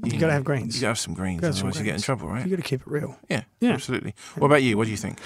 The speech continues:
Speaker 1: Well, look, I, I agree with you. I think that the beef is absolutely the way to go with this. I mean,
Speaker 2: Yeah,
Speaker 1: I, I had it
Speaker 2: absolutely.
Speaker 1: with butter chicken and it worked, which
Speaker 2: Hmm.
Speaker 1: surprised me.
Speaker 2: Yeah.
Speaker 1: Um, but I think it was the spice that carried it.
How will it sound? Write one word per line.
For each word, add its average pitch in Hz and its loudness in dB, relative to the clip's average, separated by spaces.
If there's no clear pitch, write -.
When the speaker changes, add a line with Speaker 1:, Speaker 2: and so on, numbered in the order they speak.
Speaker 1:
Well, 208 12
look, 165 4
I, 165 10
I 151 8
agree 156 8
with 147 8
you. 123 8
I 120 4
think 143 4
that 131 4
the 135 6
beef 156 6
is 123 4
absolutely 120 2
the 113 0
way 107 2
to 107 0
go 107 2
with 104 -2
this. 107 2
I 139 6
mean, 151 6
Speaker 2:
Yeah, 147 4
Speaker 1:
I, - 10
I - 8
had 151 8
it 185 8
Speaker 2:
absolutely. 151 0
Speaker 1:
with 151 4
butter 151 8
chicken 147 4
and 139 4
it 127 -2
worked, 120 2
which 147 4
Speaker 2:
Hmm. - -10
Speaker 1:
surprised 131 4
me. 120 -4
Speaker 2:
Yeah. 214 2
Speaker 1:
Um, 143 8
but 156 4
I 160 8
think 202 6
it 175 6
was 156 4
the 147 2
spice 151 6
that - 0
carried 120 2
it. - -12